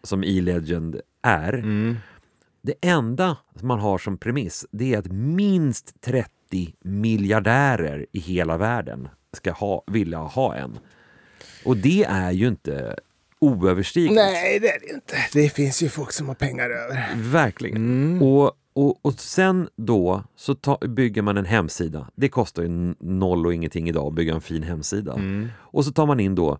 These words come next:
Speaker 1: bestä-, för att idag så kan du ju tre D-generera b-, bilder som gör att den här, att det känns som att den här bilen är på riktigt, liksom.
Speaker 2: Mm, mm.
Speaker 1: Och sen tar man in finansiering, det vill säga att man tar in beställningarna,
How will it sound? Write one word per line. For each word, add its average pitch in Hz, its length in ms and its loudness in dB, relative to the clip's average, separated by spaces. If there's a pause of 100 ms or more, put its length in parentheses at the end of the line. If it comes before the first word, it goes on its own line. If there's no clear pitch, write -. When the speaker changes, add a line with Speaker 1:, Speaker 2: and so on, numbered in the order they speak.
(120)
Speaker 1:
bestä-, - 460 -4
för 131 80 0
att 101 100 -2
idag 123 240 2
så - 60 -10
kan 127 100 -2
du 131 60 0
ju 123 40 0
tre 123 320 0
D-generera 98 800 2
b-, 95 160 -6
bilder 90 640 0
som 87 200 -6
gör 85 160 4
att 80 120 0
den 82 120 -8
här, 87 220 -4
att 92 160 -6
det 80 180 -4
känns - 640 -4
som 95 120 -6
att 82 140 -4
den 78 120 -10
här 82 120 -6
bilen 78 340 -4
är 76 120 -6
på - 140 -10
riktigt, 87 360 -6
liksom. 98 260 -4
Speaker 2:
Mm, 110 180 -8
mm. 95 240 -8 (100)
Speaker 1:
Och - 280 -4
sen 139 120 0
tar 147 100 2
man 135 100 4
in 113 120 4
finansiering, 98 800 2 (140)
det 110 140 -2
vill 101 80 -2
säga 104 100 2
att 90 80 0
man 90 100 0
tar 98 80 -2
in 87 100 -2
beställningarna, 87 760 -2